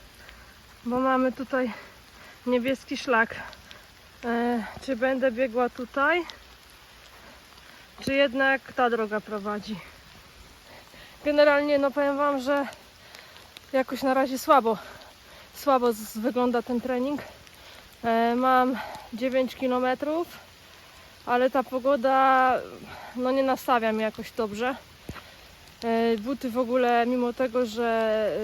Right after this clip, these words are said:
e, mam specjalne buty, e, takie na bieganie w terenie,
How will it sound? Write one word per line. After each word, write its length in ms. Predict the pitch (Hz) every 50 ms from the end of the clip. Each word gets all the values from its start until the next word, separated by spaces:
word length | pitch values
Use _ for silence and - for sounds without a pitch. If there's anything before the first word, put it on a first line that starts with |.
| 220 214
e, 40 | 214
mam 300 | 226 233 240 233 233 233
specjalne 680 | - - - 247 226 - - 247 233 233 226 226 226
buty, 640 | 208 220 247 240 - - 226 214 214 214 214 214 208 - - - - - -
e, 340 | - - 214 214 208 208
takie 340 | 202 - 214 220 - 226 220
na 400 | 214 214 214 214 208 208 208 202 - - - - - - - - -
bieganie 500 | 214 226 233 202 220 226 226 220 220 214
w 80 | 214 -
terenie, 560 | - 247 233 226 226 220 226 226 226 233 240